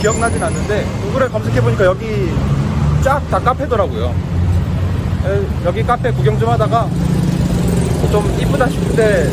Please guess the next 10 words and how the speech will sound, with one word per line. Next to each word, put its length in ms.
들어가 260
보려고요. 360
<laughs> 60
아, 120
역에서 380
내려가지고 680
택시 220
타고 200
올 120
걸. 320